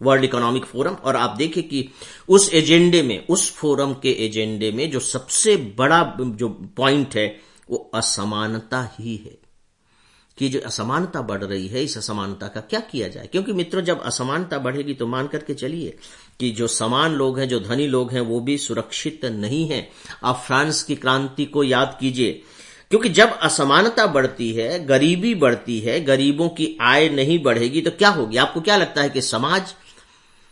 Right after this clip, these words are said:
शांतिपूर्ण रह सकता है? कानून और व्यवस्था की स्थिति, अ, बेहतर रह सकती है? आपको नहीं लगता कि समाज में क्राइम बढ़ेंगे, समाज में हत्याएं और अपराध और इन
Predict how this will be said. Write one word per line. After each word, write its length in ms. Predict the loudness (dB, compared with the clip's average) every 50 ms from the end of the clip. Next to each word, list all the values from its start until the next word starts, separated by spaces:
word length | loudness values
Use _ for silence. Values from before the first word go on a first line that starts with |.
| _ _ _ _ _ _ -12
शांतिपूर्ण 840 | -8 -4 -2 0 2 2 2 0 0 -2 -2 0 0 0 0 2 2
रह 160 | 0 0 -2
सकता 320 | -2 -4 -8 -8 -8 -8 -6
है? 280 | -6 -6 -8 -10 -12 -16 -20 _ _ _ _ _ _ _ _ _ _ _ _ _ _ _ _ _ _ -20 -20 _ _ 0
कानून 360 | 4 6 6 8 6 6 4 4
और 280 | 4 6 6 6 6
व्यवस्था 560 | 6 4 4 4 4 2 0 -2 -2 -2 -4
की 200 | -2 -4 -4 -4 -4 -2
स्थिति, 600 | -4 -4 -4 -8 -6 -4 -2 -2 0 -2 -4 -8 -12 _ _ _ _ _ -8 -6
अ, 220 | -4 -4 -2 -4
बेहतर 540 | -4 -2 2 2 2 4 4 6 6 6 6
रह 300 | 4 2 2 0 0 0
सकती 420 | 0 0 -2 -4 -4 -6 -4 -4
है? 380 | -2 -2 -4 -4 -6 -12 _ _ _ _ -6 -2
आपको 220 | -2 0 2 2 2
नहीं 120 | 2 2
लगता 240 | 0 -2 -2 -2 -4
कि 120 | -4 -4
समाज 380 | -6 -4 -2 0 0 0 -2 -2
में 200 | -6 -8 -8 -6
क्राइम 380 | -4 -2 -2 0 0 0 -2
बढ़ेंगे, 400 | -2 -2 -2 -2 -4 -4 -6 -6
समाज 360 | -6 -4 -4 -4 -4 -4 -4 -6
में 120 | -6 -6
हत्याएं 720 | -6 -6 -8 -10 _ -6 -4 -2 -2 -2 -2 -4 -4 -4
और 120 | -4 -4 -6
अपराध 600 | -6 -6 -6 -4 -2 0 0 0 0 0 0 0
और 180 | -2 -2 -2 -4
इन 320 | -4 -4 -4 -4 -4 -6